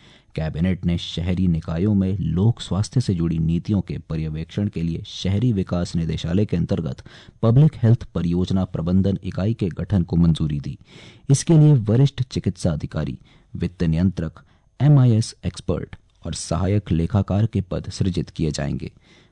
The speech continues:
कारागार प्रशासन एवं सुधार सेवा विभाग में सूचना प्रौद्योगिकी विंग स्थापित करने के लिए दो सहायक कंप्यूटर ऑपरेटर और दो कंप्यूटर प्रोग्रामर पदों के सृजन को स्वीकृति दी गई।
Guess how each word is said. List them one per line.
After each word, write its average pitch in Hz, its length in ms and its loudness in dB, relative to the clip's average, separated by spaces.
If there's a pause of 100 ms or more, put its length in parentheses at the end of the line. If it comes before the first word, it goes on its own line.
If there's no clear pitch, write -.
(180)
कारागार 127 440 4
प्रशासन 101 600 2
एवं 82 240 0
सुधार 82 400 -2
सेवा 80 400 -2
विभाग 92 440 -2
में 87 200 2
सूचना 131 600 0
प्रौद्योगिकी 90 840 -2
विंग 80 320 -2
स्थापित - 480 -6
करने 101 320 0
के 98 120 -2
लिए 78 260 -2 (340)
दो 113 280 6
सहायक 98 520 0 (120)
कंप्यूटर 80 580 -2
ऑपरेटर 80 480 -4 (380)
और 104 180 0
दो 117 300 2
कंप्यूटर 110 500 0
प्रोग्रामर 85 520 -2 (100)
पदों 90 220 -2
के 80 160 -6
सृजन 85 360 -2
को - 180 -8
स्वीकृति 82 500 -2
दी 78 140 -4
गई। 78 220 -6